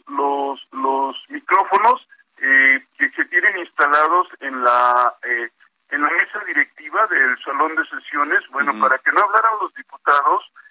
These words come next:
Speaker 1: eh, la presidenta, los secretarios de la mesa directiva, eh, fue, quitó los micrófonos y se los guardó, eh, en su saco.
Speaker 2: No, hombre, qué nivel, qué nivel de diputados allá en,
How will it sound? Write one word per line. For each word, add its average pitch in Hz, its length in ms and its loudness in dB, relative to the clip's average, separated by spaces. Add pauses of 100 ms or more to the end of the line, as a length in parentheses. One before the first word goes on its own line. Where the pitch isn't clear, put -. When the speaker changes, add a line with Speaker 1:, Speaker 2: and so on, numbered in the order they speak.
(120)
Speaker 1:
eh, 123 680 -2
la 120 180 2
presidenta, 151 640 0
los 127 180 -4
secretarios 156 640 0
de 156 120 2
la 151 180 2
mesa 196 300 -2
directiva, 226 680 0 (320)
eh, 139 220 0
fue, - 220 2
quitó - 260 -2
los 180 160 2
micrófonos 226 680 0
y 151 80 -14
se 156 120 -12
los 135 200 -6
guardó, 143 540 2
eh, 127 400 -2
en 135 120 -8
su 135 160 -10
saco. 117 400 0 (760)
Speaker 2:
No, 123 260 2
hombre, 127 300 -2
qué 139 160 -2
nivel, 123 680 -2 (720)
qué 170 420 -4
nivel 127 760 -2
de 117 120 -4
diputados 113 640 -4
allá 120 440 0
en, 101 380 -8